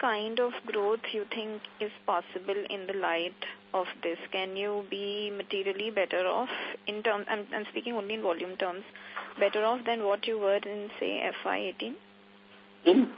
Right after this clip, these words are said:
Speaker 2: pure volume terms, we will definitely be higher. And, I mean, if you look at it,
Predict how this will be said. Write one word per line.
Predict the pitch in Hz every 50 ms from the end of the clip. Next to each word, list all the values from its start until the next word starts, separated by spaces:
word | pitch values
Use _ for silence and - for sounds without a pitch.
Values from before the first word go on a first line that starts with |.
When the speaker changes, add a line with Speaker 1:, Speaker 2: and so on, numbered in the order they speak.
| - -
Speaker 2:
pure | 151 165 226 - - -
volume | 101 - 120 123 151 185 226 277
terms, | - 214 233 285 302 -
we | 147 160 170
will | 180 202 196 151
definitely | 135 131 131 - 170 180 180 - 165 160
be | 147 139 135
higher. | 113 117 107 104 107 107 120 156
And, | 151 135 131 127 120 - - -
I | 104 101
mean, | 104 110 104 101
if | 101 98 -
you | 117 104
look | 98 98 - -
at | 113 117 -
it, | 135 139 131 -